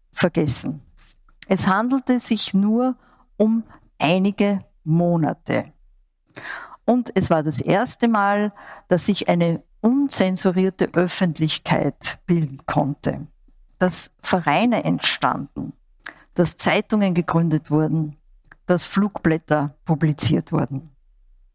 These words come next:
Ab dem Mai achtzehnhundertachtundvierzig spitzte sich die nationale Problematik in der Habsburger Monarchie dramatisch zu. In der ungarischen Reichshälfte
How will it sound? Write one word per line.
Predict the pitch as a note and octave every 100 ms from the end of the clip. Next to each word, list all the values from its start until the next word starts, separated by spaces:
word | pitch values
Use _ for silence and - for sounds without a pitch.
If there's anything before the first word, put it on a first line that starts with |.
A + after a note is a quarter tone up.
| _ _ _ _ _ _ - - - - - _
Ab | F#3+ - -
dem | E3+ D#3
Mai | D#3 A#2+ E3+ F#3+ -
achtzehnhundertachtundvierzig | G3 - A3 A3 A3 A3 G#3 - A#3 - B3 - B3
spitzte | - A#3+ A#3+ - A#3
sich | - A#3 - - - _ _
die | A3+
nationale | G#3 D#3 - A3 G#3 E3+ G3
Problematik | - E3+ F3+ E3 A#2+ - G#3+ - -
in | F#3+ F3
der | F3 E3
Habsburger | C3 - - E3+ F3
Monarchie | E3 E3 E3 - E3
dramatisch | - D#3+ C#3+ C#3 - D3 -
zu. | - C#3+ C#3 - _ _ _ _ _ - - - - _ _ _ -
In | G3
der | -
ungarischen | C#4 E4 C4 F#3 - D#3+
Reichshälfte | C#3 D3+ D#3+ - D#3+ D3 - - - D3